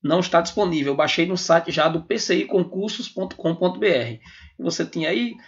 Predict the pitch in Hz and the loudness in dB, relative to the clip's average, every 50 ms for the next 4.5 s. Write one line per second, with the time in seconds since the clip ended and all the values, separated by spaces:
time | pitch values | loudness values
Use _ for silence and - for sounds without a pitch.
0 | - - - - - _ - 277 - 285 285 247 196 175 165 - - 180 175 170 | -20 -20 -20 -20 -16 _ -2 0 2 2 4 4 4 2 2 6 6 8 8 8
1 | 175 185 190 208 202 196 - - 190 202 196 196 202 180 175 190 202 202 202 214 | 6 4 4 2 0 -2 -4 -4 -2 0 0 2 4 4 4 4 2 0 -2 -2
2 | 208 - - _ - - - - - 156 175 - - 185 180 185 180 170 160 156 | -4 -6 -8 _ -8 -8 -8 0 2 4 4 4 4 2 2 4 4 4 4 4
3 | 160 156 156 156 156 - 180 170 170 175 165 156 160 165 170 165 - 196 180 - | 4 4 2 0 0 2 2 2 2 2 0 0 0 0 0 -2 -2 -4 -6 -4
4 | - 220 - - - - - - _ | 0 2 2 2 2 0 -6 -14 _